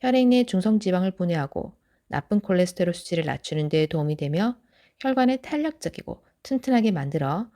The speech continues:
동맥경화와 고혈압 같은 심혈관 질환을 예방하는 데 도움이 됩니다.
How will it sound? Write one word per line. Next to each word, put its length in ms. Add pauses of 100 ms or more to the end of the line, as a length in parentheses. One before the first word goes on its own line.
(300)
동맥경화와 840
고혈압 320
같은 400
심혈관 460
질환을 420
예방하는 460
데 160
도움이 300
됩니다. 480